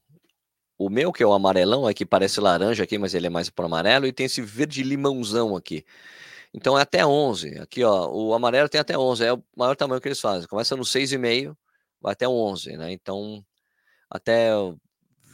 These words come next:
vinte e nove centímetros. É isso. Então, é ruim pra quem tem o pé grande, complica. Beleza? Então, é isso aí. Esse é o maior tamanho que tem ele,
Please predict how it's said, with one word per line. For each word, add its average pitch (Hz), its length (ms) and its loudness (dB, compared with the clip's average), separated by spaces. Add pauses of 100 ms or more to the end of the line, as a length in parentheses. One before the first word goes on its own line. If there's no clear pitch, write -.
(160)
vinte 123 280 -8
e 117 40 -8
nove 117 220 2
centímetros. - 1040 -8 (520)
É 107 140 -2
isso. 87 160 -6
Então, 104 200 -10
é 120 40 -6
ruim 120 340 -6 (260)
pra 120 120 2
quem 113 320 -4
tem 113 140 -4
o 107 80 -4
pé 120 220 2
grande, 117 640 -6 (640)
complica. 104 760 -4 (140)
Beleza? 92 880 -4 (760)
Então, - 120 -18
é - 40 -12
isso - 160 -12
aí. 82 120 -10
Esse - 160 -8
é 104 40 -6
o - 20 -8
maior 101 200 0
tamanho 92 380 -6
que 87 120 -16
tem 85 200 -12
ele, - 200 -18